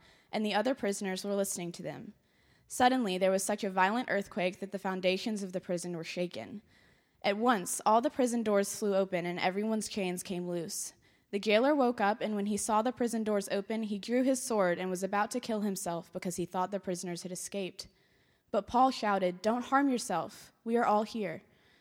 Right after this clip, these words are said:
The jailer called for lights, rushed in, and fell trembling before Paul and Silas.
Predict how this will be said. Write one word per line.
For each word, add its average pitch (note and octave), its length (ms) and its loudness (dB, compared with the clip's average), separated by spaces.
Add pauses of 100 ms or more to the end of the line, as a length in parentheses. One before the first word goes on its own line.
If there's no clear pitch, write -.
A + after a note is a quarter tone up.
(340)
The A#3 80 -4
jailer A3+ 360 4
called B3+ 260 4
for D4 140 2
lights, F#3+ 460 2
rushed A3 380 0
in, G3 260 -2
and F#3+ 200 -4
fell G3+ 220 2
trembling G3+ 580 -2
before F3+ 300 -2
Paul F#3+ 200 -2
and F3+ 120 -4
Silas. E3+ 640 -6